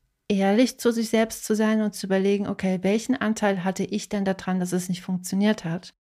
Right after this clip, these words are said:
Das Tolle ist aber, wenn man da ehrlich hinschaut, es sind hauptsächlich Fähigkeiten, die man lernen kann. Das hat mit Talent nichts zu tun. Präsentationsfähigkeiten kann man lernen.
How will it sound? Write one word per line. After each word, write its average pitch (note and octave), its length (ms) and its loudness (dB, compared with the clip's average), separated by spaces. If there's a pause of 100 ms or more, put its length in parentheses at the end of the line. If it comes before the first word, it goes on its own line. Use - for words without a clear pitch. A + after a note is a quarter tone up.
(340)
Das G3 200 2
Tolle C#4+ 320 8
ist A3 180 2
aber, F#3+ 280 4
wenn G3 100 2
man G3 140 2
da F3+ 80 0
ehrlich F#3+ 340 0
hinschaut, G3 500 2 (140)
es - 120 -10
sind - 280 -2
hauptsächlich A3+ 580 0
Fähigkeiten, G3 1000 0 (240)
die G3+ 80 0
man F#3 200 2
lernen F3+ 380 4
kann. F3 460 -6 (260)
Das - 140 -4
hat G3 160 0
mit G#3+ 120 2
Talent G#3+ 440 4
nichts - 260 0
zu - 100 -4
tun. F#3 480 -2 (800)
Präsentationsfähigkeiten G3+ 1400 4
kann A3 320 2
man G3+ 280 2 (160)
lernen. F3+ 720 6